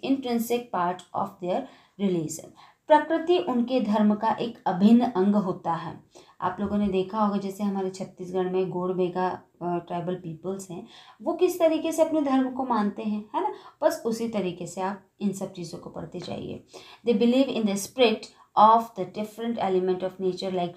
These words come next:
river, forest, mountain, animal, fire, et cetera। और ये जो, अ, ट्राइबल पीपल रहते हैं, ये प्रकृति की जो चीज़ें रहती हैं ना, जैसे जंगल हो गया, नदी हो गई, माउंटेन, एनिमल और फायर हो गया, इसको बहुत ज़्यादा इस पे विश्वास रखते हैं, एकदम आत्मा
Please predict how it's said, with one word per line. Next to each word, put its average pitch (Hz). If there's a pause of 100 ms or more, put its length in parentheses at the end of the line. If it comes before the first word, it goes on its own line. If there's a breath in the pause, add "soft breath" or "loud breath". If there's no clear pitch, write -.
river, 190
forest, 185
mountain, 180
animal, 175
fire, 165
et -
cetera। -
और 311
ये 269
जो, 320
अ, 208
ट्राइबल 208
पीपल 233
रहते 214
हैं, 202
ये 208
प्रकृति 240
की 285
जो 269
चीज़ें 233
रहती 262
हैं 269
ना, 262
जैसे 226
जंगल 214
हो 208
गया, 196
नदी 196
हो 202
गई, 190
माउंटेन, 190
एनिमल 185
और 185
फायर 180
हो 180
गया, 202 (380 loud breath)
इसको -
बहुत 320
ज़्यादा 302
इस 294
पे 285
विश्वास 247
रखते 247
हैं, 247
एकदम 277 (300 loud breath)
आत्मा 262